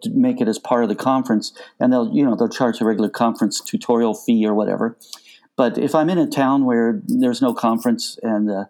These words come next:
someone can help put it together, just let me know. I'd be, I'd love to do it. I'm trying to put something together for three or four, uh,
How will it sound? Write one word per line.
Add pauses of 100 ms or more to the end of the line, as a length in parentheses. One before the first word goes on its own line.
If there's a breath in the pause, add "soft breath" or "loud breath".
(220 soft breath)
someone
can
help
put
it
together, (440 loud breath)
just
let
me
know.
I'd
be,
I'd
love
to
do
it. (240 soft breath)
I'm
trying
to
put
something
together
for
three
or
four, (720 soft breath)
uh,